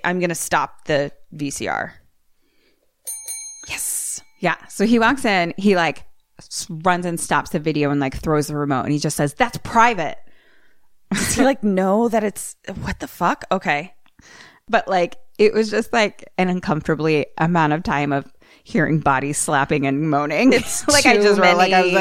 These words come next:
Speaker 2: like, "I'm uncomfortable."
Speaker 1: <laughs>
Speaker 2: But he's like, "That's private." And they kind of have, like, a stare down a little bit.
Speaker 1: Okay.
Speaker 2: And Anna finally says, well, I mean,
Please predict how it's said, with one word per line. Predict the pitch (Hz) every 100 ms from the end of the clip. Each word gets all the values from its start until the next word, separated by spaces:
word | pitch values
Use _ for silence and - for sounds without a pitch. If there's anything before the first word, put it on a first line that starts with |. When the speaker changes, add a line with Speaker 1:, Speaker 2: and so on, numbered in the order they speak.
| 185
Speaker 2:
like, | - -
"I'm | 233 208
uncomfortable." | 180 175 160 151 285
Speaker 1:
<laughs> | 339 311 320 311 -
Speaker 2:
But | 330
he's | -
like, | 277
"That's | 247 285 -
private." | - 240 180 175
And | 175
they | 175
kind | - 170
of | 196
have, | 175
like, | 170 131
a |
stare | - - 135 127
down | 139 147 165 214 262 -
a | 220
little | 233 262
bit. | 269 285
Speaker 1:
Okay. | 208 185 165 160 220 233 _ -
Speaker 2:
And | 185
Anna | 160 160
finally | 170 156 151 147
says, | 156 151 139 143 - - _ _ _ _ _ _ _ _ _ _
well, | 156 151 -
I | 151
mean, | 151 143